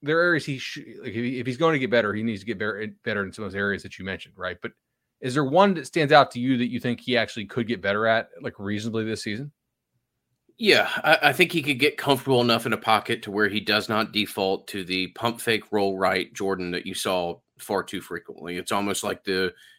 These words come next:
Speaker 2: the E J Manuel spin move that he would kind of default to at times when things, uh, you know, started to break down or whatever else. So I'd love to see him get a little bit more comfortable. I think that would help with his accuracy. And I think you bring up a good point. I mean, if you, if you're, if you're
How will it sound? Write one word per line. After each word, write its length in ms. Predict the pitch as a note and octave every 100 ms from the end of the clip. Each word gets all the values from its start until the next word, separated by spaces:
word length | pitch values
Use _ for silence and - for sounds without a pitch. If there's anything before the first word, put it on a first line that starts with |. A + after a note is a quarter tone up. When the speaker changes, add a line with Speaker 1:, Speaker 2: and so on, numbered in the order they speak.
| _ -
Speaker 2:
the 80 |
E 180 | A2 G#2+
J 180 | G2+ G2
Manuel 380 | F#2+ G2+ F#2 F2+
spin 360 | - - G2+ F#2
move 260 | E2 E2
that 120 | F#2+
he 80 | G2
would 140 | F#2 F2+
kind 200 | G#2 F2+
of 120 | F2
default 440 | G2+ - G2 F2 -
to 180 | F#2
at 100 | F2
times 400 | - G2 - -
when 240 | F2+ E2+ E2+ _ -
things, 360 | F#2 F2+ -
uh, 200 | E2 E2+ - _ _ _ -
you 120 | F#2+
know, 100 | F2+
started 360 | - G2+ F#2
to 60 | E2+
break 320 | - F2+ F2+
down 220 | E2 E2+
or 80 | E2+
whatever 360 | F2 E2+ D#2+ D#2+
else. 160 | D2 -
So 100 | G2+
I'd 100 | G#2+
love 180 | B2
to 60 | A2
see 180 | - B2+
him 140 | A#2
get 140 | G#2+ G#2
a 20 |
little 160 | G2+
bit 200 | F2+ F2+
more 140 | F2 F2
comfortable. 560 | - A#2+ D#3 D#3+ D#3+ _ _ _
I 80 | -
think 180 | B2 G2+
that 160 | F#2+ E2+
would 320 | F2+ E2+ -
help 280 | - A2 B2
with 120 | B2
his 120 | A#2+ B2
accuracy. 720 | B2 B2 A#2+ A#2 B2+ B2 B2+ _ _ _
And 180 | A2 C#3
I 160 | F#3
think 240 | F#3+ G3+ -
you 80 | B2+
bring 200 | D#3+ C#3
up 100 | A2+
a 60 |
good 180 | A2 A2
point. 320 | D3 A2 F#2+
I 40 | G2+
mean, 200 | G#2+ A2
if 100 | G#2+
you, 80 | B2
if 120 | G#2+
you're, 280 | A2+ A2 G#2+ _ _ _ _ _ _ -
if 140 | C3
you're 260 | B2+ A#2+